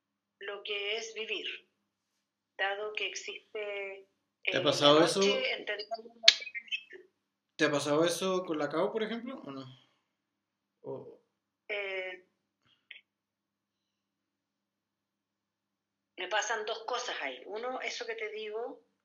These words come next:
Speaker 1: de que sí, o sea, doy gracias de estar viva, doy gracias de... de, y muchas veces me veo en la situación de mirar a, a Clemente y decir, "Lo estoy viendo",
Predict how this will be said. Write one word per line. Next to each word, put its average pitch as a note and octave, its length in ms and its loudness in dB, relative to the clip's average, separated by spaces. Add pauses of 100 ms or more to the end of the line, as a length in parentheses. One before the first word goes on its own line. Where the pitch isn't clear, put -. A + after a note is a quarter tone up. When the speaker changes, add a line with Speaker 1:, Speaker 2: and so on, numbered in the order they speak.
(800)
Speaker 1:
de F#3 80 -12
que F#3+ 100 -10
sí, D4+ 520 -6
o - 80 -18
sea, G3 380 -2
doy G#3+ 160 -4
gracias B3 400 0
de C4 60 -4
estar B3+ 280 0
viva, G#3 500 0
doy G3+ 520 -8
gracias A#3 460 -2
de... A3+ 380 0 (1120)
de, G#3 280 -6
y G#3 120 -8
muchas B3 260 -4
veces C4 240 -4
me B3+ 120 -2
veo C4 180 2
en B3+ 60 0
la B3+ 80 -2
situación B3 560 -6
de B3 240 2
mirar A#3 220 2
a, A#3 460 2
a G3+ 40 -2
Clemente G#3+ 480 -2
y C4 60 -2
decir, B3 340 -4 (1600)
"Lo - 100 -8
estoy C4 220 -4
viendo", F#3+ 640 -2